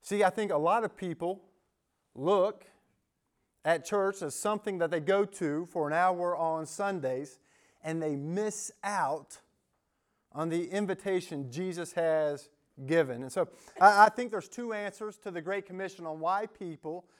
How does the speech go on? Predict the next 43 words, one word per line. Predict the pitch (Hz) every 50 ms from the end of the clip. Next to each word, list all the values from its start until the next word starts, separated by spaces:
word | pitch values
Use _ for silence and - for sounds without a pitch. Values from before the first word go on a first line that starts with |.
| _ _ -
do | 151 170
not | 180 180 185 185 170 175
live | 180 185 180 165
on | 170 170 170 165
mission. | 170 170 160 165 - 156
I | 160 180
think | 208 220 214
the | 196 -
first | _ - 202 214 220 226 - - _ _ _ _ _ _ _ -
one | 175 185 185 180 185 185
is | 175 175 165 -
the | - 165 165 160 160 160
"I | 175 202 208
don't | 202 180 202 196 196 190 185
know" | 180 175 180 175 175 175 175 165 151 _ _ _ 160 135
group. | 127 170 180 170 143 120 - _ _ _ _ _ _ _ _ _ _ _ _ _ _ _ _ _ -
The | 135 151
"I | 175 196
didn't | 190 208 202 202 202 196
know" | 190 190 190 190 190 185 185 180 185 170 151 _ _ _ _ _ 151 151
group. | 139 165 175 170 147 131 - _ _ _ _ _ _ _ _ _ _ _ _ _ _ _ _ _ _ _ _ _ _ _
And | 143 151
so | - 208 190 180 175
many, | 175 196 240 262 262 262 233
and | 180 190 185 185
I | 175 185 220
think | 220 262 240 -
some | - - 226 226 226
of | 208 190 185
us | 226 226 - -
are | 196 190 202 196 196
in | 208 220 220 226 226 226 226 226 214 185 170
this | 147 151 196 202 202 196 196 -
group. | - 214 220 214 175 165 - _ _ _ _ _ 147
We | 190 254
didn't | 269 269 254 233 202
know | 185 196 202
Jesus | 196 156 175 214 226 208 185 -
had | 208 -
called | - 247 277 294 277
us | 220 - -
to | 170 156
anything. | 139 127 120 - - 120 101